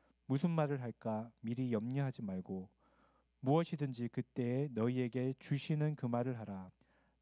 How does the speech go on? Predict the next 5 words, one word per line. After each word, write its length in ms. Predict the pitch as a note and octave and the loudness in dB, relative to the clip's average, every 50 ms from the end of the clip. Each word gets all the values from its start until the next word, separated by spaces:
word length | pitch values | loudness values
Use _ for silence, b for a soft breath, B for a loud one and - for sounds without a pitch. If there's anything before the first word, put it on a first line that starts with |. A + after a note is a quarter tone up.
| _ | _
말하는 440 | - A2+ A#2+ C3 C#3+ C#3+ C#3+ C#3+ C#3+ | 0 0 2 2 2 2 0 0 0
이는 400 | C3+ C3 C3 C#3 D3+ D#3 F3+ F#3+ - _ | 0 2 2 2 2 2 0 -4 -6 _
너희가 340 | - A2+ A#2 B2 A#2 A#2+ A2+ | 0 2 2 2 2 0 -2
아니요 480 | G#2+ A2 A2 A2 A2+ A#2+ B2 C3 D3 - - | -2 -2 0 0 2 2 2 0 -2 -6 -10
성령이시니라. 1080 | - - - D#3 D3+ D3 D3+ D3+ D3+ C#3+ A#2+ A2 - - A2 G2+ F#2 F#2 F#2 F2+ F#2 G2 | -8 -4 -2 -2 0 2 2 0 0 -2 -4 -6 -8 -10 -10 -10 -10 -10 -10 -12 -12 -14